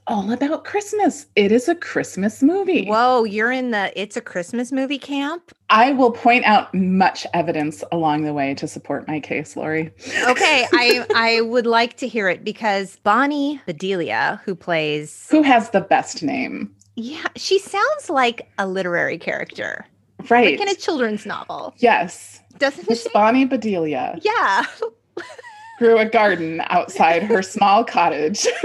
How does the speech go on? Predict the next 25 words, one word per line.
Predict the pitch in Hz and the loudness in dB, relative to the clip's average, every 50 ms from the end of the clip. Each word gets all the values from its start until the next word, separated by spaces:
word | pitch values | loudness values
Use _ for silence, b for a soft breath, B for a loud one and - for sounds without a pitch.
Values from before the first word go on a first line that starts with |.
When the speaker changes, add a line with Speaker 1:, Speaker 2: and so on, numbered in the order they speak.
| - - | -2 0
Speaker 1:
<laughs> | - 370 - - 381 | -2 -2 -2 -4 -10
Speaker 2:
She's | - - - 349 339 - | -8 -2 0 0 -2 -2
full | - - 381 427 415 | -2 -2 0 0 0
cottagecore. | - - 285 247 254 254 269 240 - - 269 247 240 240 233 233 226 226 226 226 226 | 0 0 0 2 2 0 0 -4 -6 -4 -2 0 0 0 0 2 2 0 0 0 -2
Sh-, | 226 - | -4 -4
like, | 214 226 214 | -6 -6 -6
she | - - - 247 233 | -6 -8 -6 -6 -4
wears | 208 226 220 220 214 214 214 214 208 208 208 196 - - - - - _ _ - | -2 0 2 2 4 4 4 2 2 0 -2 -6 -10 -12 -12 -14 -18 _ _ -20
dresses | 180 - - 190 190 196 - - 214 202 - | -14 -4 0 0 0 0 0 -4 -8 -8 -6
with | - 208 _ | -10 -12 _
flowers | _ - 175 165 165 165 170 175 175 - | _ -4 -2 0 0 0 0 -2 -4 -6
on | - 170 170 170 | -8 -8 -6 -6
them. | 170 170 165 170 | -4 -4 -4 -6
She | 175 - - | -6 -6 -6
has | 196 190 180 - | -4 -4 -4 -4
a | 185 | -4
bonnet | 170 - 156 151 165 170 165 - | -4 -2 -2 -2 -2 -4 -4 -6
of | 160 - | -10 -14
sorts. | - - 156 143 143 143 143 147 139 - - - - - - _ _ _ _ - - - | -12 -10 -8 -6 -4 -4 -6 -6 -8 -12 -16 -20 -20 -20 -20 _ _ _ _ -16 -10 -2
Speaker 1:
Right. | 185 208 190 - | 2 4 4 4
Speaker 2:
She's | 208 214 | 4 2
magical | 208 196 196 202 214 214 - 240 208 196 | 4 4 4 2 0 -4 -2 0 0 0
in | 190 190 196 | 0 -2 -4
some | - - 202 185 180 | -4 -6 -6 -4 -4
way. | 170 156 151 151 151 151 147 151 151 151 156 - | -4 -4 -4 -4 -4 -4 -6 -6 -6 -8 -10 -12